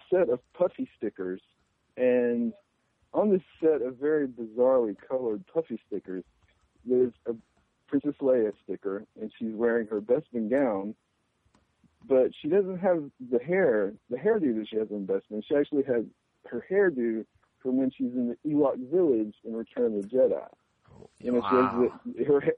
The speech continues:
Speaker 1: her hair is down, and she has, like, the two long braids in the front, like when she's, when they're partying with the Ewoks in the Nub Nub scene at the end.
Speaker 2: Right.
Speaker 1: Um, but she's wearing, she's, she's wearing her Bespin gown, and it's very bizarrely colored.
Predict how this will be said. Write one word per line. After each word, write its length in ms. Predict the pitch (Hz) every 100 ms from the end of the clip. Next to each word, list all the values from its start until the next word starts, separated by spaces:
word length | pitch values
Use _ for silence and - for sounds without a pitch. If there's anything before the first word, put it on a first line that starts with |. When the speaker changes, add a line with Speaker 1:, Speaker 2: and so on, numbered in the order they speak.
| -
Speaker 1:
her 120 | 156
hair 280 | 160 156 156
is 60 | 120
down, 440 | 123 123 120 110 113 - _ _ _ _ -
and 260 | 262 254 247
she 100 | 139
has, 120 | 131
like, 180 | 123 123
the 80 | - -
two 160 | 160 147
long 220 | 139 135
braids 320 | 127 123 117
in 80 | 107
the 80 | 110 -
front, 260 | 120 98 87 -
like 180 | 110 101
when 140 | 107 104
she's, 140 | - 104 _
when 240 | 113 113 110
they're 80 |
partying 440 | 107 131 113 113 104
with 140 | 110
the 60 | 98
Ewoks 400 | 92 110 113 95 -
in 120 | 101
the 120 | 98 95 110
Nub 140 | 110
Nub 200 | 113 104 -
scene 200 | 113 110
at 100 | 98
the 180 | 85 92
end. 220 | 98 127 - _ -
Speaker 2:
Right. 340 | 107 127 185
Speaker 1:
Um, 260 | 123 123 123
but 200 | 147 143
she's 160 | 165 156
wearing, 220 | 214 - -
she's, 160 | 196 185 - - -
she's 200 | 160 151
wearing 300 | 175 220 208
her 120 | 156
Bespin 520 | 135 180 - 160 135
gown, 400 | 143 147 117 110 - _ _ -
and 100 | 139
it's 140 | 139 139
very 340 | 139 170 185
bizarrely 720 | 156 139 123 123 143 156 131 107
colored. 540 | - 147 139 92 69